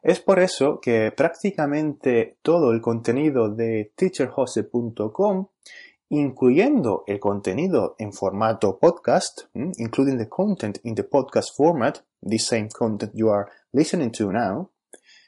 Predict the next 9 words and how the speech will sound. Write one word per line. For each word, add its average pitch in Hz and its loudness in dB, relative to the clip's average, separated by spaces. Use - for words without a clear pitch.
con 123 2
este 151 0
mismo, 120 2
eh, 95 -4
como 110 0
este 160 0
mismo 147 0
episodio, 143 4
¿m? 143 -4